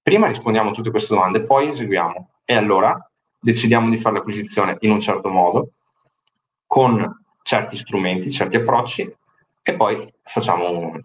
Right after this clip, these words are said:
una relazione, un verbale, comunque un report in cui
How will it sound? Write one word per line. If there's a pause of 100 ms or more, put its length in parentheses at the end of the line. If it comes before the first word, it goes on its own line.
una
relazione,
un
verbale,
comunque
un
report
in
cui